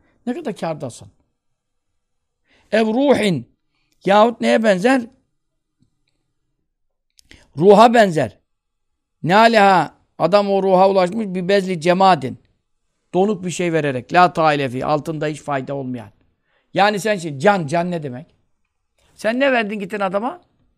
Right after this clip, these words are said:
Adama gittin, ağaç verdin, odun verdin.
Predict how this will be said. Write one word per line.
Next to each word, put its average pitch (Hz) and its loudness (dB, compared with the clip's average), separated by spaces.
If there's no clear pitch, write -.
Adama 233 -4
gittin, 240 -12
ağaç - 0
verdin, 151 -4
odun 185 -10
verdin. 120 -16